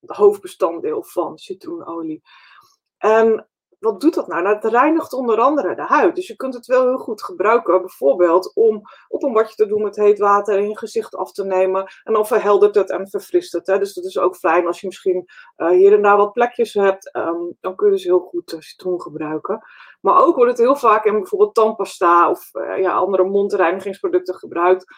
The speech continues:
om, eh, vlekjes op het, eh, eh, op het glazuur ook, eh, te voorkomen en te verwijderen. Dus, eh, nou, volgens mij zit in de, ehm, On Guard, eh, tandpasta zit Wild Orange. Dus dat is ook de reden waarom die Wild Orange erin zit. Ook,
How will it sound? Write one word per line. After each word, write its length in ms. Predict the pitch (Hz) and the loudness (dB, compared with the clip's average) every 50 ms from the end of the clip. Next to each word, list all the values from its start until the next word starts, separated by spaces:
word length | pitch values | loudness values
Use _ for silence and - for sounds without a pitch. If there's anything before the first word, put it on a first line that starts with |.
| _ _ _ | _ _ _
om, 340 | _ - 185 180 175 185 - | _ 0 2 2 2 0 -4
eh, 200 | - 170 170 165 | -6 -6 -6 -8
vlekjes 420 | - - 196 180 180 - 190 - - | -6 -2 -2 -2 -2 -4 -8 -6 -6
op 160 | 185 185 - | -6 -4 -4
het, 240 | - 180 180 _ - | -6 -8 -8 _ -12
eh, 340 | 165 165 165 160 156 143 - - | -12 -10 -10 -10 -12 -12 -14 -14
eh, 600 | - 190 - 156 160 160 160 160 160 _ - - | -16 -18 -18 -18 -20 -20 -20 -20 -20 _ -8 -8
op 100 | - - | -6 -4
het 100 | 208 202 | -6 -2
glazuur 600 | - 208 190 185 185 - 185 185 185 185 175 180 | 0 2 2 2 0 -2 0 4 6 6 6 6
ook, 300 | - 156 165 165 - - | 4 2 2 2 2 0
eh, 140 | 170 160 165 | 0 0 -2
te 120 | - - | -4 -8
voorkomen 640 | - 180 - - 160 160 160 165 165 156 156 143 - | -12 -12 -2 0 2 4 4 2 2 -2 -4 -4 -6
en 120 | 151 156 | -8 -12
te 100 | - - | -14 -10
verwijderen. 580 | - 180 165 156 147 135 143 147 143 139 131 - - _ - - - _ _ _ - | -10 -8 -8 -6 -6 -6 -6 -6 -6 -6 -8 -12 -14 _ -20 -20 -20 _ _ _ -10
Dus, 240 | 175 - - - | -10 -10 -4 -2
eh, 220 | 190 165 156 160 156 - - _ _ _ | 0 0 2 0 0 -2 -6 _ _ _
nou, 180 | - 165 156 - | -4 -4 -2 -2
volgens 220 | 175 175 175 - | -2 -4 -2 2
mij 140 | 226 226 247 | 2 2 2
zit 160 | 240 233 - | 0 -2 -4
in 160 | 240 240 240 | -4 0 2
de, 60 | 233 | 2
ehm, 640 | 233 226 226 226 226 233 220 220 220 220 220 214 208 - - _ | 4 4 4 4 4 4 2 2 0 0 -2 -2 -4 -6 -8 _
On 240 | _ 214 226 226 208 | _ 0 0 2 2
Guard, 460 | 226 226 233 240 240 254 - - - _ | 4 4 4 4 4 2 -2 -6 -12 _
eh, 100 | - - | -4 -4
tandpasta 500 | 180 185 - 220 233 233 - - 233 202 | -4 -2 -2 -4 -4 -6 -8 -6 -6 -4
zit 180 | 202 214 185 175 | -4 -4 -6 -2
Wild 300 | 180 196 185 190 190 - | 0 0 0 0 2 0
Orange. 300 | 196 214 269 302 339 - | -2 -2 -2 -4 -8 -10
Dus 140 | - - - | -14 -10 -4
dat 180 | - 208 208 | -4 -4 -2
is 120 | 208 - - | -2 -2 -4
ook 140 | 190 190 | -2 -2
de 80 | - 202 | -2 -2
reden 280 | 180 175 185 185 190 170 | 0 2 2 2 2 2
waarom 340 | 180 185 180 180 175 185 | 2 2 2 0 0 -2
die 140 | 175 175 165 | -2 -2 -2
Wild 240 | 160 175 180 185 - | 0 0 0 2 2
Orange 360 | 403 240 - 302 269 - - | 0 0 0 -2 -6 -6 -6
erin 220 | 185 - 156 156 - | -6 -6 -6 -10 -12
zit. 200 | 160 160 - - | -12 -10 -4 0
Ook, 260 | 180 196 196 - | 0 0 0 -2